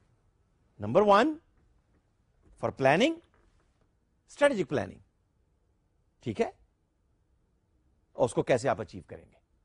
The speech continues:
اور it can also be used customer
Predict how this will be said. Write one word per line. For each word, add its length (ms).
اور 360
it 100
can 140
also 320
be 140
used 440
customer 340